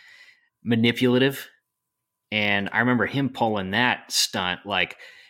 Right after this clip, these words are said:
they were gonna break up, and he's like, "Well, you know, I've just been feeling really convicted about some of the things that happened with us. And so I,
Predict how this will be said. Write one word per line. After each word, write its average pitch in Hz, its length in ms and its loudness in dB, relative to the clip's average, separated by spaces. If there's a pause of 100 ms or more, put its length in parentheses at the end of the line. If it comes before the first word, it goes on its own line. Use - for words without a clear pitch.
(100)
they 117 100 4
were 117 120 2
gonna 110 180 0
break 107 340 2
up, 110 240 2
and 104 80 -4
he's 95 180 -6
like, 90 160 -6
"Well, 123 240 4
you 117 120 2
know, 117 80 0
I've 123 140 4
just 131 140 -4
been 131 140 2
feeling 120 320 0
really 110 220 2
convicted 104 500 0
about 92 260 0
some 110 140 -2
of 101 80 -2
the 98 60 -2
things 107 360 -4
that 87 120 -2
happened 104 420 0
with 92 180 -4
us. 92 300 -2
And 101 120 -6
so 92 360 -2
I, 107 140 0